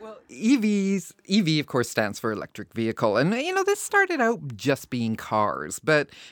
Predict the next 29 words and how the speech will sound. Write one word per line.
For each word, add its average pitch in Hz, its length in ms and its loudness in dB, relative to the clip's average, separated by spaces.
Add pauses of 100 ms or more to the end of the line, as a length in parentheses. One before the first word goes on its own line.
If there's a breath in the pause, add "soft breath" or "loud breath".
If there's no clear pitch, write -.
we 233 160 0
now 220 300 2
have 175 520 -2
cars, - 540 -10
we 196 100 -4
have 196 160 -12 (160)
buses, - 480 -14
we 143 120 -8
have 160 100 -12 (240)
big 104 240 -4
rigs, 95 440 -10
and 131 240 0 (440 loud breath)
even 247 240 -6
ferries. - 880 -6
You 143 120 -2
know, 151 120 2
Norway 139 800 -2
is 110 180 -6
using 110 300 -8
electric - 460 -14
ferries, 90 500 -12
and 104 80 -6
they 117 80 -4
started 104 400 -4
a - 40 -16
couple 92 300 -12
of 92 120 -16
years 95 320 -12
ago. 65 360 -10